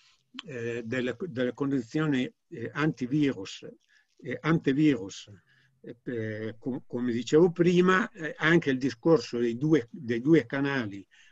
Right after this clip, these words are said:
paralleli e funzionanti contestualmente diventa assolutamente evidente. Tra l'altro, eh, costruire, costruire questa rivendicazione, eh, mh, può, eh, essere presentato anche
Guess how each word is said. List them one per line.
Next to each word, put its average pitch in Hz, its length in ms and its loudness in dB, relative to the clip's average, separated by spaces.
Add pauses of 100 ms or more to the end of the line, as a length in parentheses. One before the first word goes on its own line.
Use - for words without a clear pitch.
paralleli 143 680 2
e 110 60 -4
funzionanti 135 640 -2
contestualmente 143 840 0
diventa 123 420 -2
assolutamente 117 640 -8
evidente. 101 640 -14 (480)
Tra 131 140 -4
l'altro, 151 540 2 (720)
eh, 117 120 -10
costruire, 160 760 2 (180)
costruire 170 540 2
questa 156 320 2
rivendicazione, 165 920 2 (200)
eh, 120 240 -8
mh, 107 460 -10 (100)
può, 160 220 4 (320)
eh, 127 260 -6
essere 143 360 0
presentato 139 800 -4
anche 123 500 -4